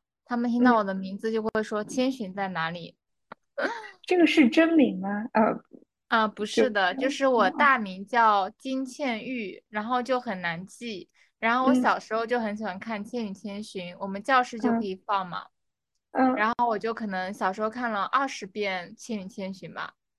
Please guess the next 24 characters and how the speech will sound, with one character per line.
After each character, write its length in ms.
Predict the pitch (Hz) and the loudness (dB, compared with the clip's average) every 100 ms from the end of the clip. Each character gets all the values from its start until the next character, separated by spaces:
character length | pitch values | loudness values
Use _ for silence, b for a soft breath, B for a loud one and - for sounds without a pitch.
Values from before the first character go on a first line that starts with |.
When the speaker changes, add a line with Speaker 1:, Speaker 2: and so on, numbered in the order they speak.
| _ | _
Speaker 1:
然 180 | - 220 | -4 0
后 60 | 226 | 0
我 100 | 226 | 0
有 140 | 220 | 0
个 80 | 202 | -2
同 300 | 208 202 190 | -4 -8 -6
桌 160 | 208 220 | -4 -4
就 60 | |
叫 200 | 220 226 | -2 -2
我 160 | 208 175 | -2 -4
千 400 | 170 - 202 202 | -8 -10 -10 -10
羽， 240 | 196 82 - | -12 -16 2
后 100 | 254 | 6
来 180 | 202 202 | 6 6
我 160 | 196 | 4
就 320 | 185 202 196 190 | 2 0 0 -2
基 200 | - 254 | -6 -2
本 240 | 226 185 | 0 -2
上 340 | - 202 190 | -4 -2 -2
所 220 | 196 - 220 | -4 -2 -2
有 100 | 214 | 0
的 380 | 190 185 180 | 0 -2 -4
社 260 | 190 - 240 | -6 -4 -4
交 440 | 208 208 202 202 | 0 0 2 2